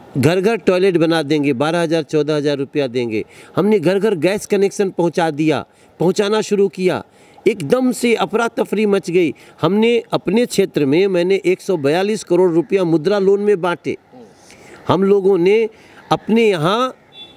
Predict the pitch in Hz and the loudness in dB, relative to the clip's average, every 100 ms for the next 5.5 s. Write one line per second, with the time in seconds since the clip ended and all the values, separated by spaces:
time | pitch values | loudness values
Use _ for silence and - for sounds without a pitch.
0 | - - 165 226 240 220 226 214 202 208 | -20 -4 0 0 0 -2 0 0 0 0
1 | - 190 208 - 214 208 - 214 208 - | 0 0 0 0 -2 -2 -4 -4 -4 -2
2 | 190 226 214 220 202 202 208 190 220 220 | 0 0 -2 -2 0 -2 -2 0 0 0
3 | 190 160 139 104 - - 165 - 185 - | -2 0 -2 -4 -4 -2 -2 -2 -6 -2
4 | 139 170 190 190 190 202 196 226 240 226 | 0 2 2 2 0 -2 -2 0 0 0
5 | 202 170 - - 131 | -2 -6 -6 -6 -6